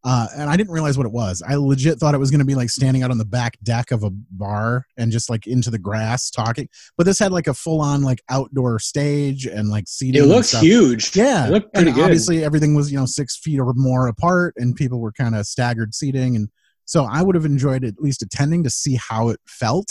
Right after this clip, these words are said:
Speaker 1: and, like, what it looked like. I don't know that I would have committed to, like, going up on stage or being in front of people or anything, but
Speaker 2: Right.
Speaker 1: you know, I think that's my first step. Maybe I'll go to Grins or something one of these times and just kinda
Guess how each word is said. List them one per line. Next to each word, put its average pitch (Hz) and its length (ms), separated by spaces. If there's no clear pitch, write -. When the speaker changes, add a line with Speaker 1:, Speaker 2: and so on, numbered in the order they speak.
Speaker 1:
and, 127 120
like, 120 140
what 123 160
it - 160
looked 120 260
like. 170 180
I 113 120
don't 131 100
know 131 140
that 127 80
I 123 80
would 117 80
have 110 120
committed 117 440
to, 120 80
like, 98 240
going 123 240
up 117 140
on 107 180
stage 113 380
or 104 60
being 107 260
in 98 80
front 110 200
of 113 100
people 131 280
or 131 120
anything, 135 320
but 113 140
Speaker 2:
Right. 110 300
Speaker 1:
you 170 60
know, 139 120
I 127 60
think 175 140
that's 160 180
my 147 100
first 127 300
step. 107 300
Maybe 170 260
I'll 185 60
go 175 160
to 143 40
Grins 123 400
or 117 60
something 117 320
one 117 80
of 113 60
these 113 160
times 110 300
and 110 100
just 107 180
kinda 107 260